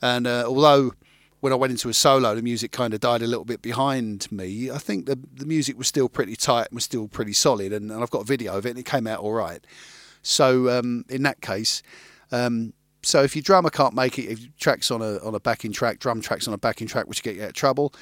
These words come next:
If, uh, one of your guitar players can't make it, then the other guitar player's just gonna have to play whatever he plays, um, and, you know, get through it that way. Um,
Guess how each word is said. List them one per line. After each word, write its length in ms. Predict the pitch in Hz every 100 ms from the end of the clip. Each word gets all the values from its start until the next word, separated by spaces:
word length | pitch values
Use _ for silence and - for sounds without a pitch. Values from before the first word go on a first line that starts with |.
| - - -
If, 260 | - 127 -
uh, 160 | 131 127
one 160 | 151
of 120 | 151
your 80 | 131
guitar 360 | 127 - 135 127
players 360 | - 107 104
can't 260 | - 120 107
make 320 | 110 113 -
it, 160 | 127 -
then 100 | 120
the 100 | 120
other 160 | 117
guitar 340 | 110 - 120 113
player's 260 | 127 113
just 160 | 113 135
gonna 140 | 123
have 80 | 110
to 80 | 113
play 200 | - 113
whatever 300 | 117 135 123
he 60 | 110
plays, 580 | 131 110 98 110 - - - - - - - -
um, 460 | 113 113 110 104 -
and, 500 | 123 120 113 107 - - _ _ _ _ -
you 80 | 120
know, 140 | 107
get 180 | 110 120
through 220 | - 120
it 80 | 104
that 180 | 120 -
way. 320 | 90 92 117 - - - - -
Um, 380 | - 139 143 143